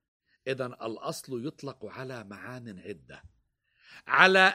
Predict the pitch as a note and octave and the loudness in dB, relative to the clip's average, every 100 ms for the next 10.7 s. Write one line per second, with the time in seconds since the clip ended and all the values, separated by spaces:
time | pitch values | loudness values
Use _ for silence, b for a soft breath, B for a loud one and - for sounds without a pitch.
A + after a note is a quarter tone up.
0 | - F3+ F#3 F#3+ G3+ D#4 D#4 D#4 C#4 B3 | 2 4 6 6 6 6 8 6 6 8
1 | A3 G#3+ A3 G#3+ G3+ G3 F#3 F#3 F#3 D3+ | 10 10 10 8 6 6 6 8 6 6
2 | E3+ D#3+ E3+ E3 D#3 C#3+ C#3+ C#3 C#3+ C#3+ | -2 -2 0 2 2 0 -2 -4 -2 -4
3 | B2+ A2+ B2 A2+ G2 A2+ G2+ F2+ D2+ - | -4 -6 -8 -6 -6 -6 -6 -8 -16 -20
4 | _ _ _ _ _ _ _ _ _ _ | _ _ _ _ _ _ _ _ _ _
5 | - G2 D#2+ G2+ G#2+ G2+ C#3+ - _ _ | -20 -20 -14 -10 -10 -10 -14 -16 _ _
6 | _ - - _ _ F2 F2+ F2 G#2 G#2+ | _ -20 -20 _ _ -18 -16 -12 -12 -14
7 | - F2 E2+ D#2 E2+ E2 D#2 D#2 - D#2+ | -18 -20 -20 -20 -20 -20 -20 -20 -20 -20
8 | C#2 _ _ _ _ _ _ _ _ _ | -20 _ _ _ _ _ _ _ _ _
9 | _ _ E2+ E2 F2+ G#2 - F2+ D2+ D2 | _ _ -18 -14 -10 -10 -10 -18 -16 -18
10 | D#2+ E2+ E2 E2+ - F2+ D#2+ | -16 -16 -16 -18 -18 -18 -18